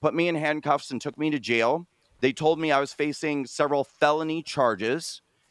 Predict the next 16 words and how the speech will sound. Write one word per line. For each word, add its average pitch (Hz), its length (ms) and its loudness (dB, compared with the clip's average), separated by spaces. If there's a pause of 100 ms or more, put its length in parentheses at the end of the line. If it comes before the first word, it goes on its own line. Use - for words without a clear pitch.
(360)
and 160 300 2
I 143 120 2
sat 147 300 2
in 147 80 -4
jail 180 360 2
for 151 140 -12
several 147 340 -2
days 156 580 -2
having 147 320 0
no 151 200 2
idea 143 320 -2
what 127 140 -2
I 123 60 2
was 120 140 -6
charged 196 460 0
with. 110 260 -2